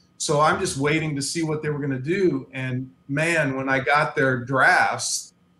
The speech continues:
both of them just blew me out of the water. It was amazing. It was, it was perfect.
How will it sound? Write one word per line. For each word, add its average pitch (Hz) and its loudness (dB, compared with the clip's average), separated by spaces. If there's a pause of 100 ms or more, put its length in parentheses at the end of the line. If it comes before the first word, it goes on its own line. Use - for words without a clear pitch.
both 147 0
of 139 0
them 127 0
just 120 -6
blew 147 0
me 139 0
out 139 0
of 135 4
the 120 2
water. 123 0
It 135 -6
was 135 -4
amazing. 131 0
It 120 -10
was, 120 -10
it 135 -6
was 123 -6
perfect. - -4